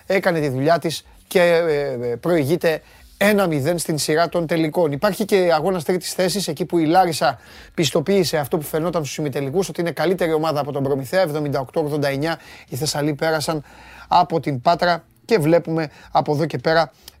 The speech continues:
τι θα γίνει. Ε, τρία δύο οι Warriors, νέα νίκη,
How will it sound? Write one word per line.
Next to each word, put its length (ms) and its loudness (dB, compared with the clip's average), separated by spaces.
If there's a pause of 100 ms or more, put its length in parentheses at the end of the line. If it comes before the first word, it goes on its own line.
τι 140 2
θα 160 4
γίνει. 400 4 (380)
Ε, 600 4
τρία 340 8
δύο 240 8
οι 60 6
Warriors, 680 4
νέα 240 0
νίκη, 460 2